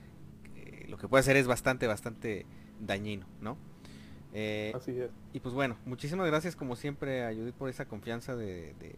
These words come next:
Speaker 1: pues, de hacernos llegar esos, eh, relatos tan impresionantes, la verdad. Y pues bueno, estamos ya casi por cerrar este programa.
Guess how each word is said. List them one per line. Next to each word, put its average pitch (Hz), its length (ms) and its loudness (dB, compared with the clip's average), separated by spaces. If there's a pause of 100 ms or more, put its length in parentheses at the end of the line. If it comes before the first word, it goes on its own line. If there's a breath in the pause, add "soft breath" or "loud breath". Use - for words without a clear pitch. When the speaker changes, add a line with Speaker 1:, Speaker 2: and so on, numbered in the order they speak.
Speaker 1:
pues, 101 140 -6
de 101 60 -4
hacernos 123 320 -4
llegar 110 200 4
esos, 127 300 -6 (420 soft breath)
eh, 87 320 -6
relatos 95 320 -6
tan 123 140 0
impresionantes, 104 640 0
la 107 100 8
verdad. 98 320 6 (640 loud breath)
Y 196 180 2 (320)
pues 143 100 0
bueno, 151 360 6
estamos 196 380 4
ya 202 100 8
casi 196 240 2
por 143 140 4
cerrar 139 260 2
este - 160 -4
programa. 131 580 2